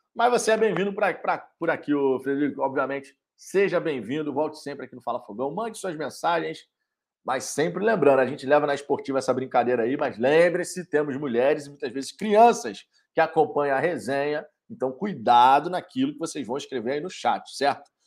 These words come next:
Isso é um pedido especial que a gente faz aqui. A gente leva na esportiva, a gente brinca aqui, mas é sempre importante lembrar disso. Temos mulheres e crianças aí também participando da resenha. Por exemplo, Eleonora. Eleonora, que é membro aqui do Fala Fogão também. É membro ou membra, né, Eleonora?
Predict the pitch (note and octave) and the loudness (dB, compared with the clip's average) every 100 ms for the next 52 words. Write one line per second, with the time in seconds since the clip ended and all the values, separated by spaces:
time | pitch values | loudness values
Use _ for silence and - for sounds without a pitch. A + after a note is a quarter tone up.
0 | _ - B2 C3+ D3 D3+ C#3+ - D#3 D#3 | _ -8 -6 -2 -2 -2 -6 -6 -4 0
1 | C3+ C#3 C3+ - C#3 C#3 F3+ A#3 - F3 | -2 -2 -8 -2 -2 -2 -6 -10 -2 0
2 | D#3+ C#3+ - A#2+ - C#3 C3 G#2 G#2 C3+ | 0 -2 -8 -8 -4 -4 -6 -10 -6 -6
3 | - - - C#3+ C#3+ _ _ _ A2+ D3+ | -6 -8 -2 -4 -4 _ _ _ 0 2
4 | D3 D3 D3 D3 D3 A#2 - C#3 - _ | 2 -2 -2 -2 -4 -4 -4 -6 -10 _
5 | - C3+ G#3 E3 F#3+ D3 C3+ D3 G#2 - | 0 4 4 4 2 2 2 2 0 -6
6 | D#3 E3 C#3+ B2+ D#3 D3+ C#3+ - B2+ C#3 | -6 -6 -6 -2 0 -2 -6 -8 -6 -4
7 | C3+ A2+ B2 A#2 A2+ A#2+ _ _ - B2 | -6 -8 -6 -4 -4 -4 _ _ -2 -2
8 | - - B2+ B2+ C3 C#3 F3+ F#3 A3+ A3 | -6 -4 -2 0 2 2 0 0 2 4
9 | F#3 F#3+ D3+ D3+ D3+ D#3 - F3 D3+ F#3+ | 2 0 -2 -2 -6 -6 0 2 4 4
10 | C#3 C3+ F3+ D3 A2+ - _ _ _ _ | 4 6 6 6 2 -6 _ _ _ _
11 | - D3 D#3+ C#3 F#3+ F#3 D#3 C3 F3 D4+ | 0 2 4 2 0 0 -4 -2 0 2
12 | F3 - C#3+ - D3 - B2+ A#2+ A2 E3 | 2 -2 -4 0 -2 -2 -8 -8 -6 -6
13 | G3+ G#3+ D#3 A#3 C4+ C4+ - A#3 C#3+ G#3+ | -4 -2 0 2 2 2 6 6 6 4
14 | G3 E3 F#3+ E3+ B2+ A2 | 6 6 6 2 2 -2